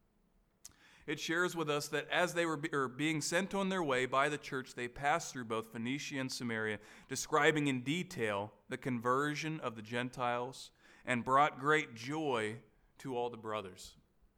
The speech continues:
Now, I want to share a point here that's not a main point of the text, but something that I find very interesting. And that what we see here is that the lives of godly leaders are characterized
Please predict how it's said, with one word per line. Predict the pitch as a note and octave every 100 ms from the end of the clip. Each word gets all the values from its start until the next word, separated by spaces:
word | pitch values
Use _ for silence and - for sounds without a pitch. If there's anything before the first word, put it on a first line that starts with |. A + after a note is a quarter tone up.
| - - _ - _ - _ _ -
Now, | E3
I |
want | G#3 C#4
to |
share | - G3
a | F3
point | E3 F3+ F3+ D3
here | D3+ D3+
that's | C#3+ D#3+
not | D#3+ G3+ B3
a | G3
main | D3+ C#3+ D3+ G3 G#3+ G3
point | - D#3 D3+
of | B2
the |
text, | A2 C#3+ A#2+ G#2 - C#3
but | C#3
something | - F3+ F3+ D#3 C#3
that |
I | C3
find | A#2+ C3 C3 A#2+
very | A2+ A2 A#2
interesting. | B2 - G2+ - G2+ F#2+ - _ - - E3+ F3 F3 - -
And | F#3 G3
that |
what | G3 G#3+
we | G3+
see | G3+ G3+
here | F3+ F3
is | E3
that | F3+ F3+
the |
lives | D#3+ D#3 F3+ F#3
of | F3+
godly | C#3+ C#3 D3+
leaders | C#3 B2 B2 B2 B2
are | B2
characterized | A#2+ - D#3+ E3+ D#3 A#2 A2 G#2 G#2+ G#2+ -